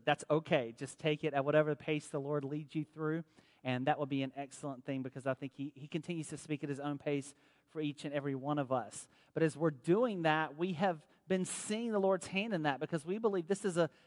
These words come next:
a skill set, a spiritual skill set that we need to be developing because we're in such uncertain times. We're having to make so many decisions that are coming our way, and it can be very overwhelming and paralyzing for us. But when we learn to go to the Lord and wait on Him, what we discover is we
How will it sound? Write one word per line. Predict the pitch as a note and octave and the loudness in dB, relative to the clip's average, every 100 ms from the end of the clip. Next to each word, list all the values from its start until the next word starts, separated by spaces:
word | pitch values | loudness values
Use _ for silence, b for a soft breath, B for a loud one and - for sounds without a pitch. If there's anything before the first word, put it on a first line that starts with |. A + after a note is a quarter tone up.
| - | -4
a | |
skill | - - - G3 A#3+ | -4 -6 4 8 8
set, | A#3+ - E3+ | 6 4 2
a | D#3 | 2
spiritual | - - - F#3+ A3 G#3+ G#3 | -4 -10 -4 0 0 0 -6
skill | - - G#3+ | -6 0 0
set | - E3 D3+ | 4 2 2
that | D3+ | -2
we | F3+ | -4
need | G3 | -4
to | F3+ | 0
be | E3 | 0
developing | D#3 C#3+ F#3+ A3+ F3 D3+ | 2 4 4 4 0 -2
because | D#3 - D3+ | 0 0 0
we're | C#3+ | 0
in | D#3+ F3+ G#3 G3+ b b b | -2 0 -2 -2 b b b
such | - G3+ F#3 - | 2 6 6 4
uncertain | F3 F3 - F#3+ E3 | -4 -4 4 4 4
times. | D#3+ E3+ E3+ F3 | -4 -2 -2 0
We're | E3+ | 2
having | E3+ G3 | 4 2
to | F#3+ | 0
make | F3+ D3+ | -4 -4
so | - F#3 | -2 -2
many | F#3+ | 0
decisions | F3 E3 - F3+ E3+ F3+ | -2 -2 0 0 0 -2
that | F3 | 0
are | E3 | 0
coming | - E3+ E3 | 0 -4 0
our | D#3+ | 2
way, | D3 D3+ D#3+ F3+ b b b | 2 2 2 0 b b b
and | D#3+ D#3+ F3 | -2 0 0
it | |
can | - | 0
be | E3+ | 2
very | D#3+ F#3+ F3 | 4 4 4
overwhelming | D#3+ F#3 G3 F#3+ G3 F#3+ | 6 6 4 2 0 -2
and | - | -2
paralyzing | G3+ A#3+ F3+ D#3+ D3+ | 0 2 4 4 2
for | C#3+ D3+ C#3+ | -2 2 6
us. | C#3 C#3 - | 6 4 2
But | E3 E3 D#3+ b b | 6 6 6 b b
when | F3 F#3 | 0 2
we | F3+ | 2
learn | E3 E3+ F#3 A#3 A#3+ | 2 4 4 4 0
to | - F#3+ | -4 -2
go | D3 F#3+ G3+ | 2 4 4
to | F#3+ - G#3+ | 2 0 0
the | F#3+ | 2
Lord | F#3 G#3 F#3 E3 E3 | 4 4 6 6 4
and | D#3+ D#3 | 0 4
wait | F#3+ G#3 | 4 4
on | E3+ | 2
Him, | E3 E3+ | 0 2
what | F3+ F3 | 4 4
we | F3+ | 2
discover | F3+ - - F#3 F3+ | -4 -4 2 4 4
is | E3 D#3+ D#3 C3 | 0 2 2 0
we | E3+ G#3 | -8 -8